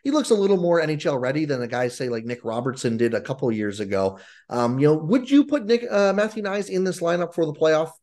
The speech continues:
when they begin on, uh, Tuesday for this team?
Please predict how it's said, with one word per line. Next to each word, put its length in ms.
when 220
they 100
begin 380
on, 300
uh, 180
Tuesday 360
for 140
this 160
team? 400